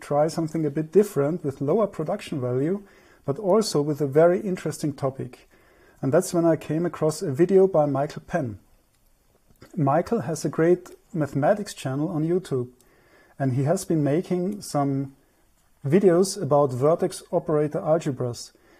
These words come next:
which are highly interesting objects that come up both in physics and in mathematics, and that create interesting connections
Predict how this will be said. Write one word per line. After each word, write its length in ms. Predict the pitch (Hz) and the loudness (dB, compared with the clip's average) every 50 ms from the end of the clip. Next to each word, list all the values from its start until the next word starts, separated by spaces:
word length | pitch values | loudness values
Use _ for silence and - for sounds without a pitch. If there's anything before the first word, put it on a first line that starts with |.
| _ _ _ | _ _ _
which 200 | 135 135 - - | -6 -4 -2 -2
are 220 | 143 135 - - - - | -2 -2 -2 -4 -8 -14
highly 400 | - - - - 180 196 196 190 | -10 0 4 6 6 6 6 4
interesting 600 | - 208 202 - - 175 160 - - - 160 190 | 4 0 -2 -2 -2 -2 -4 -4 -4 -6 -4 -2
objects 640 | - 180 196 196 - 147 143 - - - - - _ _ _ _ _ _ _ _ _ _ _ _ _ - | 0 0 0 0 -2 -2 -2 -2 -4 -10 -14 -16 _ _ _ _ _ _ _ _ _ _ _ _ _ -2
that 380 | 147 143 139 - - - - - | 0 0 0 -2 -8 -20 -20 -4
come 200 | - 160 165 175 | 0 2 4 4
up 240 | 175 180 175 - - - _ _ - | 4 4 2 -2 -10 -20 _ _ 2
both 220 | 151 156 156 - | 2 4 2 2
in 140 | 196 156 139 | -2 -4 -4
physics 640 | - - 185 202 202 - 220 220 214 - - - 233 - | 2 4 4 4 4 2 -2 -4 -4 -8 -12 -12 -8 -2
and 240 | - 156 156 165 165 | 0 2 2 2 2
in 140 | 160 156 156 | 0 0 2
mathematics, 720 | 147 143 - 151 147 143 156 151 - 131 127 - - - | 0 0 0 2 4 4 4 4 2 0 -4 -4 -8 -12
and 420 | 226 190 139 135 135 139 135 135 - _ _ _ _ _ _ _ _ | -8 -6 -4 -2 -2 -2 -4 -4 -10 _ _ _ _ _ _ _ _
that 200 | - 143 139 - - | -2 -2 -2 -4 -4
create 380 | - 151 147 147 151 156 - | 0 2 4 4 2 2 2
interesting 520 | 202 190 196 190 185 165 - - 175 165 156 | 0 2 2 4 2 0 0 0 0 0 0
connections 680 | - - 156 160 160 160 160 - 135 123 120 - - | 0 -2 0 0 0 0 -2 -4 -6 -6 -6 -8 -12